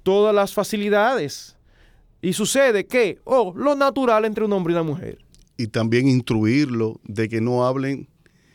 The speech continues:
Speaker 2: de su f-, de futura, in-, la futura intimidad que van a tener, es decir, de ese tema. E instruir a los hijos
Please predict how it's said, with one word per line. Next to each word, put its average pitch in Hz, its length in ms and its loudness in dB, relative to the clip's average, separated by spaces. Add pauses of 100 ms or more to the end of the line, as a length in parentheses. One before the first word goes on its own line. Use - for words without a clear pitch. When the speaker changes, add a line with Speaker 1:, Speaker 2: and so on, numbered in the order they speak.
(420)
Speaker 2:
de 120 420 0
su 139 160 -4
f-, - 280 -12
de 120 400 0
futura, 127 1000 0
in-, 120 240 -2
la 113 140 0
futura 127 360 -4
intimidad 127 600 0
que 107 120 -6
van 110 140 0
a 120 80 -2
tener, 113 520 -4 (120)
es 104 200 -6
decir, 98 400 -4 (320)
de 120 180 0
ese 135 200 0
tema. 127 480 -4 (460)
E 135 100 0
instruir 139 400 2
a 156 60 4
los 160 240 0
hijos 139 420 -4